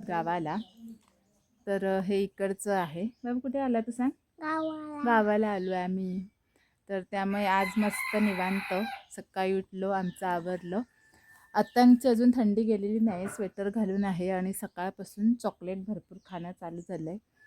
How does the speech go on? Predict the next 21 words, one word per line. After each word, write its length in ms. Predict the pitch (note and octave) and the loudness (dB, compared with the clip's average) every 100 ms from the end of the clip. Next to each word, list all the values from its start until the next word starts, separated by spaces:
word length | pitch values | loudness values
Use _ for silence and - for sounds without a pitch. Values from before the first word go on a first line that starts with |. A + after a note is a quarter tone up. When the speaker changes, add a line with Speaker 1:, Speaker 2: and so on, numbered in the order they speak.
| _ - | _ -4
Speaker 1:
कारण 140 | F#3+ | -2
इकडं 300 | F#3+ - F#3+ | -2 -2 0
आल्यावर 380 | G3 F#3+ F#3+ G3 | 2 2 0 -2
आत्यांची 480 | F#3 - F#3 - G#3 F3+ | -4 -6 -8 -6 -6 0
भरपूर 580 | F#3+ F3+ _ - C4 | 0 -2 _ -2 2
अशी 220 | A#3+ - A3+ | 2 2 2
मज्जा 520 | A3 E3+ D3+ G3+ G#3 | 4 2 -4 -2 0
चालू 300 | G#3+ F3+ F#3 | 0 -2 -2
असते. 400 | F3+ - F3+ A3+ - _ _ _ _ - | -4 -6 -4 -4 -6 _ _ _ _ -4
तर, 220 | G3 G3 | -2 0
अ, 560 | F#3+ F#3 F#3+ F#3+ G3+ - | 0 2 2 2 0 -4
आत्ता 360 | - _ - | -8 _ 0
आपण, 540 | G#3+ G#3+ - G3+ A3 C4 G3 | 4 4 2 0 4 4 2
माझा 300 | F#3+ F3+ F#3+ | 0 0 0
नाश्ता 340 | F#3+ - - | 0 -4 -10
करून 300 | F#3 F3+ F#3+ | -12 -6 -6
झालेला 360 | F#3+ F3 F3+ F3+ | -4 -6 -4 -6
आहे, 220 | F3 G#3+ | -4 -4
आत्यांनी 540 | - F3 - F3+ F#3 | -6 -10 -8 -4 -4
केलेला 440 | G3 F3+ E3+ F3 F#3 | -4 -6 -6 -4 -2
नाही 460 | G3+ A3+ G3+ G#3+ | 2 2 4 2